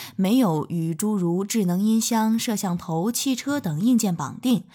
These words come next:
而是强调其作为底层框架，能为用户提供跨平台的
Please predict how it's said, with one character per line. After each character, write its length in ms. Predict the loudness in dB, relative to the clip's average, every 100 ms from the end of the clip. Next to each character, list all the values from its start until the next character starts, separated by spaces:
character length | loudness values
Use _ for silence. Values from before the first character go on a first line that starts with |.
| -16 -14 -4
而 140 | -2
是 280 | 0 -2 -4
强 240 | -2 -2
调 160 | 0 -2
其 160 | -2 -4
作 160 | -2
为 260 | -2 -4 -4
底 220 | -4 -4 -2
层 180 | -4
框 240 | -2 0 -2
架， 300 | -2 -6 -12 -16 -12 -2
能 320 | 2 4 4
为 280 | 4 2 0
用 220 | 0 -2
户 140 | -2 -4
提 200 | -4 -2
供 260 | 0 -2
跨 280 | -4 -4 -2
平 240 | 0 -2 -2
台 280 | -4 -6
的 200 | -6 -8